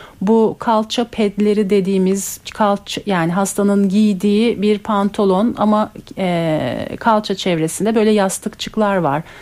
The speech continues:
Hani bir şekilde düşmesini engellemeye çalışıyoruz ama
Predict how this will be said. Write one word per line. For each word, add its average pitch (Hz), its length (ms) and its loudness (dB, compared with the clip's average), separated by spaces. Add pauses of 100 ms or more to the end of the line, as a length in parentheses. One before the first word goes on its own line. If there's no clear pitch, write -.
(200)
Hani 170 160 0
bir 202 60 2
şekilde 202 480 0
düşmesini 196 580 0
engellemeye 190 760 2
çalışıyoruz 180 640 0
ama 196 260 2